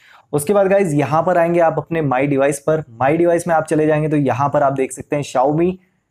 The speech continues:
डॉट ई यू रोम ट्वेंटी पॉइंट एट पॉइंट वन थ्री वर्जन आप यहाँ पर यूज़ कर रहे हैं। उसके बाद all specs में अगर आप यहाँ पर आएंगे, नीचे आप जाएंगे तो यहाँ पर आपको Android सिक्योरिटी पैच लेवल देखने को मिलेगा एक अगस्त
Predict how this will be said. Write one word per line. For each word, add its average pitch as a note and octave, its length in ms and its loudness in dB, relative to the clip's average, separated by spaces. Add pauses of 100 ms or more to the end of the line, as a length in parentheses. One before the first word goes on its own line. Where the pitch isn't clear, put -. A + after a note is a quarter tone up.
(340)
डॉट C#3 280 0 (120)
ई D#3 120 2
यू F#3 120 2
रोम F3 240 0
ट्वेंटी D3+ 440 0 (100)
पॉइंट C3 360 -2
एट D3+ 220 -2
पॉइंट C#3+ 300 -2 (160)
वन C#3 240 0
थ्री D3 240 0
वर्जन E3 300 2
आप D3+ 160 2
यहाँ C#3+ 160 0
पर C#3 140 0
यूज़ C3+ 280 -2
कर D3 120 0
रहे D3 100 0
हैं। E3 160 -6 (360)
उसके D3 200 -2
बाद D#3+ 200 2 (100)
all D3+ 220 2
specs E3 300 -4
में D#3+ 60 0
अगर D#3 180 2
आप D3 140 0
यहाँ C#3+ 140 0
पर C#3 140 0
आएंगे, C#3 280 0 (300)
नीचे C#3+ 240 -2
आप D#3+ 140 2
जाएंगे D#3 260 0
तो D#3 80 0
यहाँ C3 320 -2
पर D3 120 0
आपको C#3+ 400 -2
Android C#3+ 320 -2
सिक्योरिटी C3+ 480 -2
पैच C#3+ 300 -4
लेवल D#3 220 0
देखने D3 220 -2
को C#3+ 60 -2
मिलेगा C#3 360 0 (360)
एक D#3 220 -2
अगस्त D3+ 480 -2